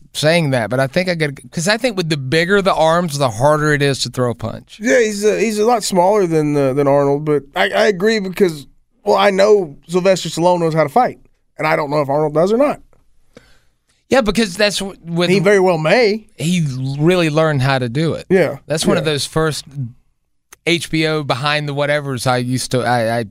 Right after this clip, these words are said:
Speaker 1: saw a hump
Speaker 2: Yeah.
Speaker 1: teen times.
Speaker 2: Well, plus Stallone knew enough about boxing to write Rocky. I mean, he, he knows how to fight.
Speaker 1: True.
Speaker 2: Yeah.
Speaker 1: Well, he doesn't get his just due with, like, he w-, wrote a lot. And some of 'em he doesn't want the just due, but some of 'em he wrote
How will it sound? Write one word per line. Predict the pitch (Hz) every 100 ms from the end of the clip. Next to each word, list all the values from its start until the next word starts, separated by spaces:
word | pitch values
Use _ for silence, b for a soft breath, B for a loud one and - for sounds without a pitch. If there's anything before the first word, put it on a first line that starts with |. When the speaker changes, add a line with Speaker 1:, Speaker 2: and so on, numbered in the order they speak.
| -
Speaker 1:
saw | - 156 143 127
a |
hump | 117 233
Speaker 2:
Yeah. | 214
Speaker 1:
teen | 147 139
times. | 143 139 127 156
Speaker 2:
Well, | 226
plus | 392 370
Stallone | - 262 311 240
knew | 214 254
enough | 208 226 202
about | 202 160
boxing | 170 208 - 180 156
to |
write | 151 190 135
Rocky. | 151 208 - 117 - 143
I |
mean, | 151 143
he, | 160
he | 151 175
knows | 208 208
how | 180
to | 147
fight. | 190 139 - -
Speaker 1:
True. | - 175 117 -
Speaker 2:
Yeah. | - 196
Speaker 1:
Well, | 269
he | 330
doesn't | 339 233 185
get | 180
his | 175
just | 143 165 139
due | - 170 160
with, | 143
like, | 139 127
he | 170 240
w-, | 151 135 123
wrote | 127 139 156 190 247 -
a | 139
lot. | 143 143 156
And | 208
some | 214 254
of | 208
'em | 165
he |
doesn't | 170 147 156 135
want | 151 165 147
the | 131
just | 110 120 -
due, | 123 117
but | 107 -
some | 185 214
of | 190
'em |
he | 151 180
wrote | 151 135 151 214 196 -